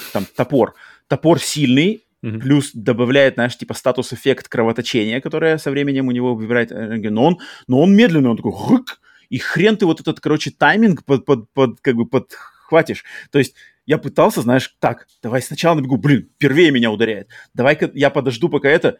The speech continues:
Speaker 1: не успеваю отскочить от этого удара, знаешь, я такой, блин, что за хрень? Ладно, беру, короче, кухонный нож. Хыщ, хыщ, хыщ.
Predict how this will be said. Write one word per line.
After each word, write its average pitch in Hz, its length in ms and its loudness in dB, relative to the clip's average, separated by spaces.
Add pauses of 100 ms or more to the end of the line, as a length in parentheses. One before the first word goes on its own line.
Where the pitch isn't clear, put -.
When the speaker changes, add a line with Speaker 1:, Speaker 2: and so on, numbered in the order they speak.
Speaker 1:
не 143 120 0
успеваю 165 480 2
отскочить 156 400 -2
от 147 80 0
этого 127 200 0
удара, 123 200 2
знаешь, 113 180 -4
я - 40 -16
такой, - 160 -16
блин, 101 320 0
что - 200 -8
за - 60 -10
хрень? - 240 -4 (180)
Ладно, 117 260 0
беру, 123 240 0
короче, 147 280 -4
кухонный 143 340 -4
нож. 110 200 -2 (180)
Хыщ, - 200 -6
хыщ, - 160 -8
хыщ. - 220 -4